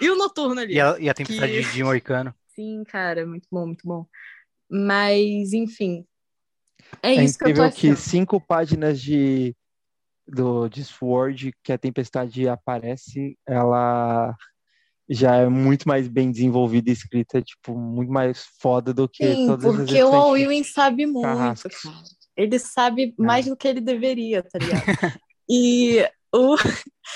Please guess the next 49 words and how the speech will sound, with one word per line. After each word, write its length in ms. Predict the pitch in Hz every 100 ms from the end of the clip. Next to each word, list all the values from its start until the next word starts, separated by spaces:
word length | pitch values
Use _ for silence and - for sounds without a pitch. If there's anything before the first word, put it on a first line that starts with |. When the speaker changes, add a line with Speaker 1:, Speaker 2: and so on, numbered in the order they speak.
| - -
Speaker 1:
mas 260 | 254 285 294 -
é 80 | 359
isso, 280 | 277 247
cara, 200 | 240 233
que 80 | 226
eu 40 | 226
acho 140 | 226
sobre 200 | 233 220
essa 140 | 226 226
edição. 280 | 220 202 -
Ela 200 | 214 262
é 40 |
fofa 600 | - - 202 220 254 233
e 80 | 214
et 120 | 202
cetera, 440 | - 202 196 202
todas 220 | 196 208 214
essas 120 | 214
partes 220 | 202 190
da 80 | 196
Tempestade, 800 | 185 180 180 - 202 208 202 190
ela 180 | 180 185
com 140 | 190
todas 320 | 180 180 180
as 160 | 165 - -
facas 460 | 185 190 190 165
e 60 | 160
tal, 340 | - 180 180 180
muito 260 | 165 -
bom. 400 | 160 175 190 190 190 - - _ _ _ _ _ _ 208
Mas 600 | 214 269 285 294 - - -
é 100 | 269
isso, 600 | 254 185 180 - 156 165
no 140 | 180 180
final 260 | 190 175
das 220 | 175 175
contas. 580 | - 151 135 - 170 170
É 120 | 190
uma 240 | 220 233 233
coisa 300 | 233 214 214
que 80 | 214
a 40 |
revista 400 | 208 196 208 - 196
nunca 280 | 202 214
foi. 640 | 240 _ 180 170 180 202 -
<laughs> 160 | 220
E 20 |
soou 400 | - - 214 208
muito 320 | 220 214 254